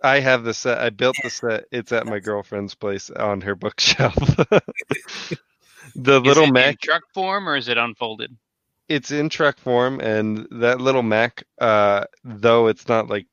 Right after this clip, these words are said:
Speaker 1: Chubby Bots quality, is quite great. It's pretty good for maneuverability.
Speaker 2: Yes.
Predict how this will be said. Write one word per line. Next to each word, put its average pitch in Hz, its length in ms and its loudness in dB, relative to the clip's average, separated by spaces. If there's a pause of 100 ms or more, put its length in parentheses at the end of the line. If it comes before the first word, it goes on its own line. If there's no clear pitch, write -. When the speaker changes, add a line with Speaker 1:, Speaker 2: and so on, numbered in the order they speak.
Speaker 1:
Chubby 113 380 -2
Bots 123 280 -2
quality, 127 580 0 (440)
is 120 400 0
quite 120 400 0
great. 110 400 -2 (1040)
It's - 120 -16
pretty 131 280 -4
good 123 320 0 (240)
for 127 180 -4
maneuverability. 113 1000 0 (1500)
Speaker 2:
Yes. 202 420 -6